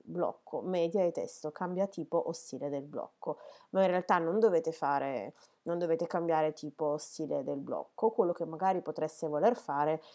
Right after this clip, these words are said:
è andare a cambiare qualcosa nel testo, ma lo potete fare molto semplicemente perché basta intervenire qui, invece che a favore dei bambini e dei giovani, dei bambini, delle bambine, eh, e dei giovani,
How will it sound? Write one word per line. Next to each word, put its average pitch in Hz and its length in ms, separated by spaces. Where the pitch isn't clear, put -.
è 185 120
andare 185 360
a 151 60
cambiare 156 480
qualcosa 147 500
nel 143 240
testo, - 400
ma 131 100
lo 135 120
potete 143 340
fare 127 260
molto 123 280
semplicemente - 840
perché - 300
basta - 480
intervenire - 640
qui, 135 260
invece 139 340
che 151 160
a 131 100
favore 143 680
dei 131 120
bambini 131 540
e 120 40
dei 180 160
giovani, 170 760
dei 151 180
bambini, 156 1120
delle 131 400
bambine, 156 1000
eh, 143 540
e 139 40
dei 135 180
giovani, 139 560